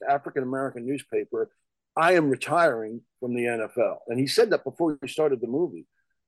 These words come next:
The thing is, you know, white sports writers don't read the Los Angeles Sentinel, which is, which was an African-American newspaper.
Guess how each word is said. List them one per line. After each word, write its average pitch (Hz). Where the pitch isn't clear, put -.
The 123
thing 196
is, 196
you 165
know, 131
white 208
sports 220
writers 147
don't 165
read 143
the 131
Los 135
Angeles 135
Sentinel, 110
which -
is, 123
which 123
was 127
an 131
African-American 127
newspaper. 120